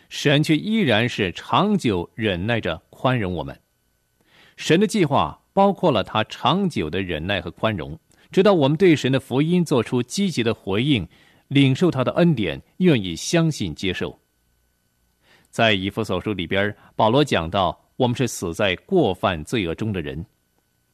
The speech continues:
这是我们信主之前的光景。我们生活的特色就是叛逆神，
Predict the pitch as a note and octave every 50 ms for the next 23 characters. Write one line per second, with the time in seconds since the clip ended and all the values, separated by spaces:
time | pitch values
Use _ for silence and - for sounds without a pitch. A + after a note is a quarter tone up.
0 | _ _ _ _ - B3 G3 - G3 D3 C3+ C3+ D3 - - A#3 G#3 D#3 - A2+
1 | A2 - E3 D3 - A2 G#2+ B2 - - F#3 F#3+ G3 F3+ - - D#2 - - _
2 | _ _ _ _ _ _ _ _ _ _ - - - _ C#3 C#3+ D3 D3+ D#3+ D#3+
3 | - - A#3+ G#3+ D3+ D3+ C3 C#3+ - - F#3+ D#3+ A2+ - - G#2 D#2+ - - -
4 | - D3 - B2 - - - - C#3+ A#2+ A2+ G2+ E2+ - E2 D#2+ F2 G#2+